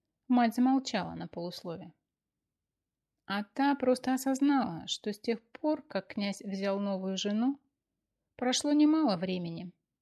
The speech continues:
Варяжка уж и подросла. Неужто там Игорь пропадает? Позже Прекраса разузнала.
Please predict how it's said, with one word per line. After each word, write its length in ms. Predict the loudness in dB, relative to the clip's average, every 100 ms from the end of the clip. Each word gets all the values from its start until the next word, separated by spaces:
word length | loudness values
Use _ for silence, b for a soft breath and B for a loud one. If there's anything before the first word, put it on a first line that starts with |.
| _ _ _ -8
Варяжка 720 | -4 -2 -2 -2 -4 -8 -12 _ _ _ -8
уж 200 | -4 -4
и 40 |
подросла. 680 | -2 -2 0 -2 -2 -2 -2 -10 _ _ _ _ _ _ _ _ _ _
Неужто 480 | -4 -2 -4 -4 -4
там 240 | 0 0
Игорь 280 | -2 -10 -12
пропадает? 600 | -12 -10 -8 -8 -8 -12 -20 -20 _ _ _ _ _ _ _ _ _ _ _ _ _ -4
Позже 440 | 0 2 2 -2
Прекраса 600 | -2 -10 -8 -8 -6 -6
разузнала. 680 | -6 -6 -6 -6 -8 -10